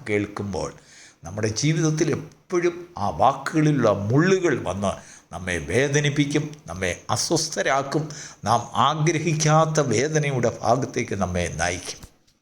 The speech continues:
ദൈവത്തിന് സ്തോത്രം. നമ്മുടെ ജീവിതത്തിൽ ഉത്തമമായ ഭാഗങ്ങളിലേക്ക് കടന്നു ചെല്ലുവാൻ, ഉത്തമമായ ഐശ്വര്യത്തിലേക്ക് നടകൊള്ളുവാൻ,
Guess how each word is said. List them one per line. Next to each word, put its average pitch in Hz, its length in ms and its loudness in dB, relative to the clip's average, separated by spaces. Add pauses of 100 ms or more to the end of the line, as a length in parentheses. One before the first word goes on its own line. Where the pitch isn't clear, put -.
(140)
ദൈവത്തിന് 98 420 -2
സ്തോത്രം. - 480 -4 (440)
നമ്മുടെ 233 320 0
ജീവിതത്തിൽ 190 600 0 (540)
ഉത്തമമായ 214 840 2 (160)
ഭാഗങ്ങളിലേക്ക് 127 880 2
കടന്നു 104 360 -2
ചെല്ലുവാൻ, 69 540 -2 (420)
ഉത്തമമായ 208 840 2 (220)
ഐശ്വര്യത്തിലേക്ക് 156 960 0
നടകൊള്ളുവാൻ, 87 800 -2